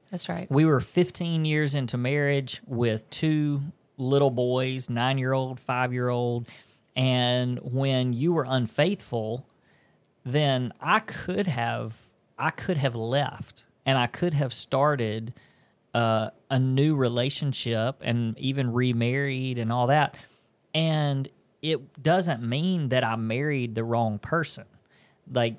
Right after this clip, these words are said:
Speaker 2: you were still my wife,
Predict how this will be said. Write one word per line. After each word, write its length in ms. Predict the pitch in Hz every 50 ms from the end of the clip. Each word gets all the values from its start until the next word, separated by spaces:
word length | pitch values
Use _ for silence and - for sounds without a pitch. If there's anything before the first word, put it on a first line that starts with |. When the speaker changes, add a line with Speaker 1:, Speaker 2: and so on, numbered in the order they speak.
| - 117 113
Speaker 2:
you 260 | 123 135 160 185 190
were 160 | 170 160 139
still 840 | - - - - - 165 170 170 160 143 127 120 117 117 117 127 - _ _ _ _ _ _ _ _ _ _ _ _
my 320 | 123 117 123 127 135 147 147
wife, 640 | 139 120 135 156 160 135 120 113 117 123 127 -